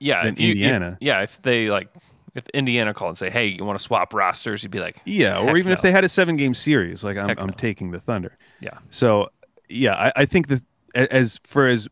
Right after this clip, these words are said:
Speaker 2: nice as it's been to hear people say nice things about Shai, I think this team's been, been even better than, than what they've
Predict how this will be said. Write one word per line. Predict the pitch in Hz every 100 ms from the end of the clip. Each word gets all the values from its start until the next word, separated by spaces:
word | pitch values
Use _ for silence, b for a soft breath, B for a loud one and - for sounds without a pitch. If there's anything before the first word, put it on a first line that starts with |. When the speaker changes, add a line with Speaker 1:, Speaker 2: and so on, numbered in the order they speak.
| -
Speaker 2:
nice | 120 113 143 170
as | 151
it's | 135 110
been | 107 110
to | 101
hear | 104
people | 101 107 101
say | -
nice | 101 98
things | - 95
about | 90 92
Shai, | - - 87 82 b b b b _
I | 107
think | 113 147 113
this | 110
team's | 120 101
been, | 90 107 104 110
been | 107
even | 107 92 85
better | 110 107 85 85 _ _ _ _
than, | 117 98 87 82 -
than | - 95
what | 98 -
they've | 98 87